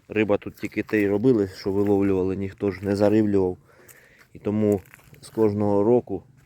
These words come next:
з кожним роком, е, розмір риби ставав все менший і менший, карасів. Тобто вже як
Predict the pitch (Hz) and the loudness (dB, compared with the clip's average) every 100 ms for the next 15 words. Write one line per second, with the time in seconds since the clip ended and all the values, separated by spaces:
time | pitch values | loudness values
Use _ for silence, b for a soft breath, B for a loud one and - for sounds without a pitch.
0 | _ - 139 117 107 110 160 135 110 107 | _ 0 2 4 2 2 0 -2 -8 -10
1 | b b b b b b b - - - | b b b b b b b -20 -14 -2
2 | 104 104 98 - - 120 113 107 107 131 | 2 2 0 -6 -2 0 0 0 0 0
3 | 117 110 - _ _ - - 107 113 101 | 0 -2 -4 _ _ -16 -6 0 0 -2
4 | 104 139 127 - 110 156 143 117 107 - | -6 -4 -6 -6 -4 -6 -6 -8 -8 -6
5 | 101 104 - 104 98 - B B B B | -6 -6 -6 -8 -8 -16 B B B B
6 | - 101 - 104 107 131 113 | -10 -8 -2 -2 0 0 0